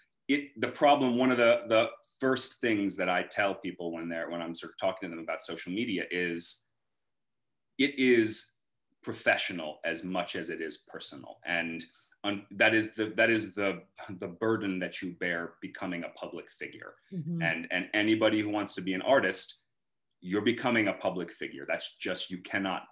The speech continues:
Speaker 1: have it both ways. Um, you can't be a successful artist without becoming a public figure. And so what you enjoy in social media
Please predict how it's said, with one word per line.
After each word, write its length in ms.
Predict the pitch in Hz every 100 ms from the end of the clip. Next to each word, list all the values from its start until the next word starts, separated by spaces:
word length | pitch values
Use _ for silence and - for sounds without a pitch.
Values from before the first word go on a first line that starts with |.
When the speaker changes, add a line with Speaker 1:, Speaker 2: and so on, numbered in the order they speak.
| _
Speaker 1:
have 280 | - 95 87
it 120 | 85 - _ _ _ _ 87
both 240 | 82 -
ways. 420 | 78 - - - - - - _ 90
Um, 340 | 87 82 85
you 80 | 80
can't 240 | - 87
be 80 | 90
a 40 | 85
successful 480 | - - 90 - 113
artist 280 | 110 98
without 220 | - 87 85
becoming 340 | 82 82 78
a 40 |
public 320 | - 71 73 -
figure. 320 | - - -
And 320 | 87 85 85 - - _ _ _ _ _ _ -
so 200 | - 104
what 280 | 101 117 107
you 140 | 123
enjoy 600 | 117 101 90 110 120 110
in 180 | 107 95
social 380 | 95 98 92 95
media 440 | 95 92 90 85